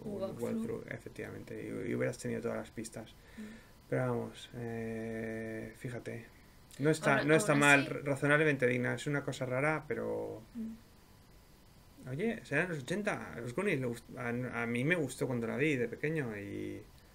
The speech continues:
Speaker 2: esto era, había que escapar del Fratelli y conseguir el tesoro del tuerto.
Speaker 1: <laughs>
Speaker 2: Muy bien, pues ya veremos qué, de, qué, qué jugamos, eh, la semana que viene,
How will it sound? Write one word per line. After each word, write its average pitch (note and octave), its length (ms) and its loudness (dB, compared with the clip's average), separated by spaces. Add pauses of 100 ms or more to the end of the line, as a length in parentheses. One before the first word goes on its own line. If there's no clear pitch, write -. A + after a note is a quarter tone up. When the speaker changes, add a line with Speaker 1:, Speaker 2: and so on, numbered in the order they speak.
(380)
Speaker 2:
esto - 240 -6
era, G2+ 840 -4
había A2 160 2
que D3 60 2
escapar A#2+ 420 0
del G#2+ 120 -8
Fratelli C3+ 560 -2
y G#2 40 -10
conseguir A2 480 -8
el G#2+ 180 -8
tesoro G#2 380 -6
del G2+ 960 -8
tuerto. - 440 -8 (560)
Speaker 1:
<laughs> - 1400 -20
Speaker 2:
Muy D3+ 140 6
bien, F3 260 6 (640)
pues C3+ 1080 8
ya D3+ 100 6
veremos F3 300 2
qué, C#3+ 120 0 (140)
de, B2 320 -2
qué, B2+ 160 -6
qué B2+ 80 -8
jugamos, A#2+ 460 -2
eh, A2+ 240 -6
la A2+ 100 -8
semana A2+ 340 -6
que A2 80 -6
viene, C#3 360 -2